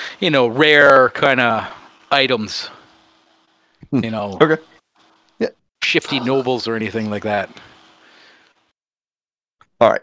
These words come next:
Speaker 2: so you can
Speaker 1: I
Speaker 2: head
Speaker 1: mean, and
Speaker 2: out.
Speaker 1: he's not very, he's not very, uh,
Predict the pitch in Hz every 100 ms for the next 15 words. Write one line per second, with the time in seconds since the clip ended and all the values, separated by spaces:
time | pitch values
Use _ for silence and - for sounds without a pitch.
0 | - - 135 175 165 180 - 139 135 170
1 | - 247 220 208 196 170 - - _ _
2 | _ - - 196 175 247 190 202 180 165
3 | 151 139 120